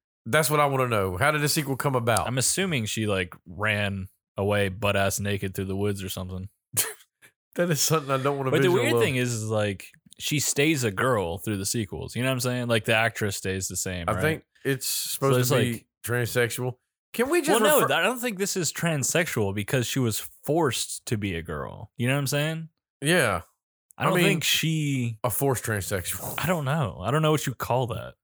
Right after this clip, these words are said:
Speaker 1: I mean, it's twenty twenty, so give us some insight. Like,
Speaker 2: I don't
Speaker 1: why
Speaker 2: know.
Speaker 1: did you make me watch this fucking movie? <laughs> Trying to fucking give me nightmares.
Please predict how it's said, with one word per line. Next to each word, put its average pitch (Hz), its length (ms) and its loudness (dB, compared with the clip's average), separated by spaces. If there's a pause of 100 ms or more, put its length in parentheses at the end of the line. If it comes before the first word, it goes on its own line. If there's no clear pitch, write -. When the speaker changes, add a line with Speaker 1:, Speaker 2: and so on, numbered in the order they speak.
(460)
Speaker 1:
I 113 80 0
mean, 135 320 2
it's 147 140 0
twenty 160 260 0
twenty, 156 260 0
so 127 160 0
give 135 180 2
us 139 120 2
some 135 160 0
insight. 110 460 2 (680)
Like, 127 100 4
Speaker 2:
I - 40 0
don't 120 80 2
Speaker 1:
why 160 140 6
Speaker 2:
know. 180 60 2
Speaker 1:
did 165 80 0
you 175 60 2
make 170 180 2
me 160 80 2
watch 151 220 2
this 123 140 -6
fucking 156 320 -2
movie? 147 360 0 (320)
<laughs> 160 80 2 (2000)
Trying 175 180 2
to 156 80 2
fucking 151 400 -2
give 156 120 0
me 156 80 0
nightmares. 127 720 0